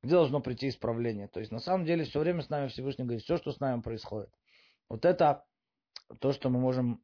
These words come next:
э, обратить внимание и понять и из недельной главы тоже. Спасибо за внимание. Шаббат шалом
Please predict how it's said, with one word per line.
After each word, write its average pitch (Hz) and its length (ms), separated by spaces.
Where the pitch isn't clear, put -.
э, 92 60
обратить 107 840
внимание 135 420
и 110 40
понять 135 520
и 131 180
из 113 280
недельной 113 440
главы 98 280
тоже. 71 320
Спасибо 143 340
за 123 120
внимание. 135 480
Шаббат 117 400
шалом 135 440